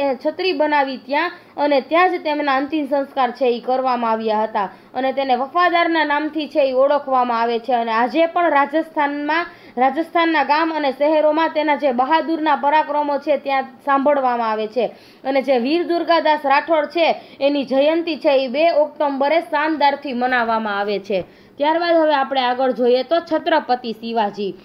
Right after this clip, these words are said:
તો કે શિવાજીનું નામ તો તમે સાંભળ્યું જ હશે. તો કે શિવાજીનું નામ છે, એ કેવી રીતે પડ્યું? તો કે ભગવાનના શિવ નામ ઉપરથી એનું શિવાજી નામ છે, એ પાડવામાં આવ્યું છે અને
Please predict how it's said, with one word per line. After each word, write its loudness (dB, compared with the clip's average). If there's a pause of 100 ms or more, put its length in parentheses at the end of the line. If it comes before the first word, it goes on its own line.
(240)
તો -4
કે -2
શિવાજીનું 0
નામ 0
તો -2
તમે 0
સાંભળ્યું 2
જ -4
હશે. -2 (360)
તો -4
કે -2
શિવાજીનું 0
નામ 2
છે, -2
એ 0
કેવી 0
રીતે 0
પડ્યું? -2
તો -4
કે -2
ભગવાનના 0 (100)
શિવ 0
નામ 2
ઉપરથી -2
એનું 0
શિવાજી -2
નામ -2
છે, 0
એ 0
પાડવામાં -2
આવ્યું -4
છે -4 (420)
અને -2